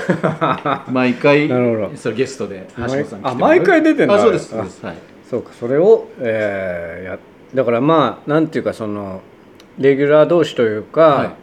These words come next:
Speaker 1: その、強い者同士が、
Speaker 2: はい。
Speaker 1: で、今、ダウンタウンとジャンナンチャンが出てるという状態ということですね、これは。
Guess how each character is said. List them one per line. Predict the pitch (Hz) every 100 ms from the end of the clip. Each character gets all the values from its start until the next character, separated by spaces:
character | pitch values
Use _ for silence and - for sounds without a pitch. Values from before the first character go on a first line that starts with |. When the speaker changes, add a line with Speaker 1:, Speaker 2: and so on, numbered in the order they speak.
| - - - - -
Speaker 1:
そ | - 110
の、 | 107 107 104 104 - - - - - - - - -
強 | 147 165 160
い |
者 | 143 120 117 - -
同 | 139 135
士 | -
が、 | 139 160 98
Speaker 2:
は | 135
い。 | 101 - - - -
Speaker 1:
で、 |
今、 | 139 160 139 104 - -
ダ | 131 147
ウ | 165
ン | 160
タ | 180
ウ | 170
ン | 147
と | 117
ジ | - - -
ャ | 131
ン | 135
ナ |
ン | 135
チ | 120
ャ |
ン |
が | 110
出 | 110
て | 135 117
る | 127
と | 131
い | 107
う |
状 | 98 113
態 | 117 113
と |
い | 107
う |
こ | 107
と | 110
で |
す | -
ね、 | 143
こ | 156
れ | 120
は。 | -